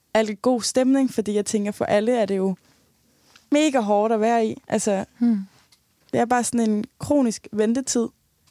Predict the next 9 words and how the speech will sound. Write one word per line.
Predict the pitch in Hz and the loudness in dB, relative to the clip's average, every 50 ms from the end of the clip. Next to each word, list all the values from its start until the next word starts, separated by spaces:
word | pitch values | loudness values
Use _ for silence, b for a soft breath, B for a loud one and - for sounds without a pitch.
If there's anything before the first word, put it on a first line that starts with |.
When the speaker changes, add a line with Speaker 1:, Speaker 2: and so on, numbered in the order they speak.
| _ _ _ _ _ _ _ _ _ _ _ _ _ _ _ - | _ _ _ _ _ _ _ _ _ _ _ _ _ _ _ -6
Speaker 1:
som, | - 254 233 220 214 202 190 107 - | -2 0 0 0 -2 -4 -4 -6 -6
som | - - - - - 202 202 196 | -8 -8 -6 -2 -2 -2 -2 -2
jeg | 190 190 185 | -2 -2 -2
ikke | 190 220 - | -2 -2 0
ønsker | 220 226 226 - - 247 | 0 0 -2 -2 -4 -6
for | - - 226 | -4 -2 0
min | 214 220 214 190 | 2 2 2 2
værste | 202 180 196 208 - 247 220 | -2 -4 -6 -6 -6 -6 -4
fjende. | - 226 208 208 220 254 | -2 -2 -2 -2 -2 -4